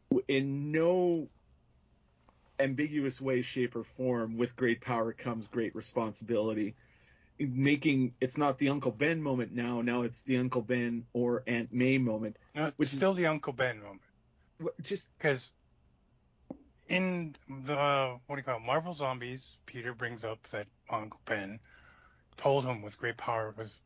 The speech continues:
Speaker 2: great responsibility." When May is dying, her only thoughts are, "I can't help Peter." Like, you gotta think of what, what a, what a mother would be thinking when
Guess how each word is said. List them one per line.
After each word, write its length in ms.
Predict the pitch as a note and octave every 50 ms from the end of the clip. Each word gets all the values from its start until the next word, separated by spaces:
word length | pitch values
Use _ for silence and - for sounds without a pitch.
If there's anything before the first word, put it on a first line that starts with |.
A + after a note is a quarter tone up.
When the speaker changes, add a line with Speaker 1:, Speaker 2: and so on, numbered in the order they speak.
| _ - C3
Speaker 2:
great 160 | A#2+ A#2 A2
responsibility." 840 | G#2+ G#2+ - - A2+ A2 A2 - A#2 A#2 A#2 A#2 A#2 A2+ G2+ - - - - - - - - - - - - _
When 260 | C#3+ C3+ C3+ C3+ C3+
May 200 | C#3+ D#3 E3+ F#3+
is 180 | G#3 A3 G3+ E3+
dying, 480 | - - C#3 C#3 C#3+ C#3+ C#3 C3 A2+ - _ _ _ _ _ _ _ _ _ _ _ _ _ _ _ _ _ _ _ _ _ _ _ _
her 260 | - D3 C#3+ C#3+ C3
only 320 | C#3 D3+ E3 F3+ F#3 F#3
thoughts 460 | E3 - - D#3 D3+ D3+ C#3 - - -
are, 360 | - B2+ A#2 A2+ A#2 A2 G#2+ - _ _ _ _ _ _ _ _ _ _ _
"I 140 | - B2+ A2+
can't 400 | - - - - D3 D3 C3 -
help 260 | - - C3+ B2 B2 - _
Peter." 360 | - - B2 A#2+ - G2 - - - _ _ _ _ _ _ _ _ _ _ _ _ _ _ _ _ - _ _ _ _ _ -
Like, 160 | A#2+ A#2 - - - _ _ _ _ _ _ _ _ _ _ _
you 80 | D#3+
gotta 160 | F#3 G#3 A#3
think 260 | A3 - F#3+ F#3 E3 G3
of 320 | F3 D#3+ C#3+ B2+ - - _ _
what, 200 | D3 D3+ D3 - _
what 180 | D3 D3 E3+ G#3
a, 160 | A3 G#3 F#3+ - _ -
what 100 | E3 F3+
a 60 | F#3+
mother 360 | F3 E3 E3 E3 F3 F#3 E3+ D#3
would 120 | D3 C#3
be 120 | B2+ A#2+ B2
thinking 520 | - - C#3+ C#3 B2+ - B2+ A#2 A2 G#2 - _ _ _ - _ _ _ _ _ _ _ _ _ -
when 300 | C#3 C3 C3 C3+ C3+